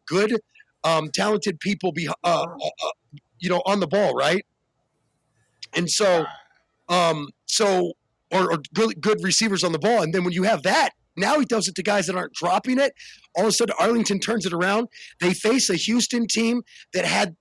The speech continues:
the easiest path to the playoffs because the division was soft, let's be honest, right?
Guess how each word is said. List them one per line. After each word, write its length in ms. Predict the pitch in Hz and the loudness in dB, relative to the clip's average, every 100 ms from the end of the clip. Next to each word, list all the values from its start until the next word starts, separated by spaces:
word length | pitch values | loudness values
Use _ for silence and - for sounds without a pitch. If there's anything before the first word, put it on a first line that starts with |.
| _ | _
the 160 | 185 - _ 220 | -6 -6 _ 0
easiest 640 | 269 285 202 226 196 - | 2 4 2 2 0 -4
path 460 | - 170 220 - - _ _ - | -2 2 2 0 -8 _ _ -4
to 160 | 202 226 | 0 0
the 80 | |
playoffs 540 | 196 180 233 226 247 - | 0 0 2 4 2 0
because 300 | - 208 151 | -2 -2 -2
the 100 | 170 | -2
division 380 | 160 196 208 240 | 0 0 2 2
was 160 | 233 | 2
soft, 300 | 190 190 220 | 2 2 0
let's 240 | 170 185 175 | -2 -4 0
be 160 | 240 | 2
honest, 380 | 208 170 240 - | 2 2 0 -2
right? 300 | 160 185 | 0 0